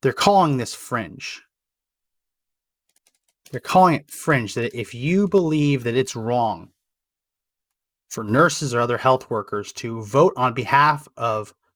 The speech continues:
elderly Americans who are incapable of managing their own affairs, where they've had guardianship declared, where they literally can't make decisions for themselves, can't even keep their eyes open, can't talk, can't remember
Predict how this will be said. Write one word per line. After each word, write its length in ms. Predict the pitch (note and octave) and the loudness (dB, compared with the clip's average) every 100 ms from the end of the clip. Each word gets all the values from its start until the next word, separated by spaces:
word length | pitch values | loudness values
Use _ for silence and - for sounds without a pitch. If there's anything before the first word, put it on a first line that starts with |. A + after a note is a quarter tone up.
| _ | _
elderly 580 | C#3+ D#3+ E3 F3 D#3+ E3 | -2 0 0 -2 -2 -4
Americans 680 | C3+ B2+ B2+ C3 C3 B2 A#2 | 0 2 2 0 -4 -8 -8
who 240 | - B2+ | -8 -4
are 260 | A2 A2 - | -2 -2 -4
incapable 720 | C#3+ D#3 - D3+ D3+ - B2+ A2+ | -6 -8 -6 -6 -6 -8 -10 -6
of 40 | |
managing 440 | A2+ A2+ A2 A#2 A2+ | -4 -4 -6 -8 -8
their 120 | G#2+ | -6
own 120 | G#2+ | -8
affairs, 460 | - G2+ G2 F#2+ - _ _ _ _ _ _ _ | -8 -8 -8 -10 -18 _ _ _ _ _ _ _
where 160 | B2+ A#2 | -2 0
they've 180 | A#2 A2+ | 0 0
had 320 | C3 A#2+ - _ B2+ | 0 -2 -4 _ -12
guardianship 760 | - C3+ E3+ C#3+ A2+ - G#2 - _ _ _ | 2 4 6 4 -2 -6 -8 -10 _ _ _
declared, 520 | B2 - C3 A2 G2+ - | -8 -2 0 0 -4 -8
where 160 | A#2+ A2 | -8 -4
they 180 | B2 - | -6 -6
literally 480 | D3 C3+ D#3+ D#3 B2 | -4 0 2 2 0
can't 340 | - E3 E3+ | 0 0 2
make 180 | C#3 B2+ | 0 -4
decisions 400 | A#2 - A2 A2+ | -6 -4 -6 -6
for 100 | - | -10
themselves, 480 | G#2 G2 - - - _ _ _ _ _ _ _ _ _ - | -12 -10 -12 -14 -20 _ _ _ _ _ _ _ _ _ -2
can't 220 | D#3 C#3+ | 2 2
even 140 | A#2+ | 0
keep 220 | A2 C3 | -6 -8
their 160 | - A2 | -4 0
eyes 260 | A2 A2+ G#2+ | 2 0 -2
open, 360 | G#2 E2 - - - | -6 -8 -16 -18 -12
can't 280 | - B2+ - | -8 -8 -8
talk, 360 | - B2 G#2 _ _ _ _ _ _ _ - | -6 -4 -4 _ _ _ _ _ _ _ -6
can't 220 | D3 B2+ | -4 -2
remember 540 | A#2+ B2 B2 A2+ - | -4 -2 -2 -4 -4